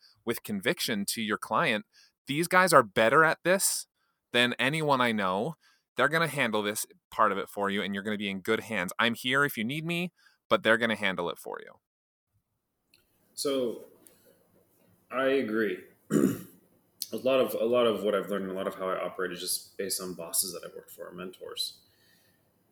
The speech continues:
Speaker 2: Um, how do you avoid a situation, because this is the model that he tried to do, right? And he runs a very successful agency, but when he onboards a new client, like Salsaritas or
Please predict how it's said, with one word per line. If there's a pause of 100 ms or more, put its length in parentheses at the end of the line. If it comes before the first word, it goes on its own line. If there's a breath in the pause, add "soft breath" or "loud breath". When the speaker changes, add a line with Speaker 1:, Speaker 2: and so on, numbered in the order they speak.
(120)
Speaker 2:
Um, (360)
how
do
you
avoid
a
situation,
because
this
is
the
model
that
he
tried
to
do,
right?
And
he
runs
a
very
successful
agency, (340)
but
when
he
onboards
a
new
client, (100)
like
Salsaritas
or